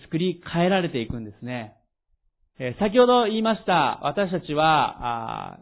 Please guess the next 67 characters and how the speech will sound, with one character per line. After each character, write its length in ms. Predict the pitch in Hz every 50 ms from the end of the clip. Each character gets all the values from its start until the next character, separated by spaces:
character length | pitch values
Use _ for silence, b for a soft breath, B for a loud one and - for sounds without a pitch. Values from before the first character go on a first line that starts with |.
| - 160
ー、 40 |
百 220 | - 151 135 - -
パ 140 | 185 185 180
ー 60 | -
セ 80 | 202
ン 40 | 185
ト 60 | 151
義 160 | 139 131 160 165
な 240 | 156 143 131 120
る 220 | 123 127 127 127 123 - - - 120 135 - 143
者 200 | 139 135 131 127
は 80 | 120
こ 100 | - 139
の 80 | 143 147
中 160 | 143 - 127
に 80 | 127 139
い 40 |
ま 160 | 147 156 156 156
す 60 | -
か 160 | 139 123 107
と。 200 | - - 110 - _ _ _ _ _ _ _ _ _ -
ま 80 | 135 127
あ、 60 | 123
手 120 | - 165
を 40 | 151
挙 120 | 139 131
げ 60 | 139 139
な 120 | 147 143
く 60 | 143
て 80 | - 147
も 140 | 143 143 139
と 80 | 139
言 100 | 139 143
い 60 | 160
ま 100 | 180 190
し 60 | - -
た 100 | 170 -
け 80 | 127
れ 60 | 117
ど 80 | 113 113
も、 400 | 135 170 180 143 117 - - _
ま 140 | - 165 202
あ、 40 | 196
誰 200 | 190 226 233 233
も 80 | 240 233
い 80 | 226
な 100 | 233 226
い 60 | 214
わ 100 | 185 165
け 100 | 151 143
で 160 | 123 113 117 - - - - - _ _ _ _ _ _ _ _ _ _ _ - -
す。 60 | 170
し 40 | -
か 120 | 277 262
し、 80 | 220 233
私 260 | 233 226 277 277 254
た 100 | 269 220
ち 60 | -
が 80 | 208 202
イ 100 | 220 277
エ 120 | 311 285
ス・ 120 | - - -
キ 60 | 247
リ 140 | 233 220 -
ス 60 | -
ト 100 | 196 165
を 80 | 156